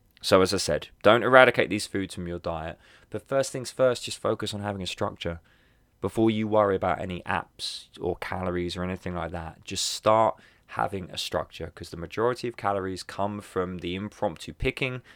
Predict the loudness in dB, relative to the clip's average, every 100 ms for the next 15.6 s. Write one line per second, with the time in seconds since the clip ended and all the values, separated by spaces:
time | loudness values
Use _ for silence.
0 | _ -8 -4 -2 -2 -4 -6 -8 -14 _
1 | _ -10 -8 0 0 0 -4 -10 -10 _
2 | _ _ _ _ _ -18 -14 0 4 4
3 | 2 -2 -2 _ -2 0 0 -6 _ -18
4 | -18 -16 -18 -20 -20 -20 _ 8 8 4
5 | 8 10 10 8 2 2 0 _ _ _
6 | 2 6 6 4 0 4 8 10 8 8
7 | 8 8 4 4 2 2 0 2 6 6
8 | 4 0 0 -2 -2 -6 -4 -4 -6 -12
9 | -18 _ _ _ _ _ _ _ _ _
10 | _ _ -8 -2 2 6 6 4 0 -4
11 | -4 2 6 10 10 8 6 6 8 6
12 | 4 0 0 -2 2 2 2 -4 -4 -6
13 | -4 -8 -2 0 0 -2 0 0 0 -2
14 | -2 -6 -8 -4 -2 0 0 2 -2 -2
15 | -4 -4 -8 -12 -14 -16